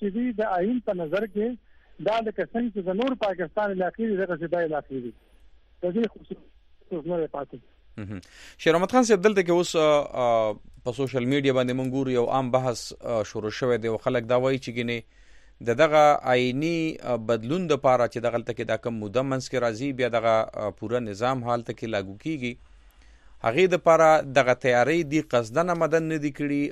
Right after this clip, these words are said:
Speaker 2: او بعضې دا وایي چې نه، د دغه تیارو دپاره د دې، آه، مخکې لکه مطلب دا خبره په پام کې نه وه. نو دغلته کې هم، آه، د خلکو، آه، په ذهن کې دغه پوښتنې راپورته کیږي چې دا قانوني پیچیدګۍ ولې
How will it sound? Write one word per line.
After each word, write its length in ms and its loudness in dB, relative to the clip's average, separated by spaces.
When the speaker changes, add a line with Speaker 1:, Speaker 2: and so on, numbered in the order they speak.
Speaker 2:
او 280 0
بعضې 300 2
دا 100 4
وایي 140 2
چې 220 -2
نه، 60 2
د 160 0
دغه 160 2
تیارو 420 0
دپاره 300 -2
د 200 -8
دې، 160 -2
آه، 320 2
مخکې 340 -2
لکه 200 -6
مطلب 300 -4
دا 100 2
خبره 260 0
په 120 -2
پام 220 2
کې 220 -4
نه 100 -4
وه. 80 -6
نو 100 2
دغلته 360 4
کې 160 2
هم، 120 2
آه، 180 4
د 120 2
خلکو، 320 0
آه، 220 2
په 60 -4
ذهن 260 -2
کې 160 -4
دغه 180 0
پوښتنې 420 -2
راپورته 380 -2
کیږي 260 -4
چې 120 -6
دا 60 0
قانوني 320 0
پیچیدګۍ 480 0
ولې 280 4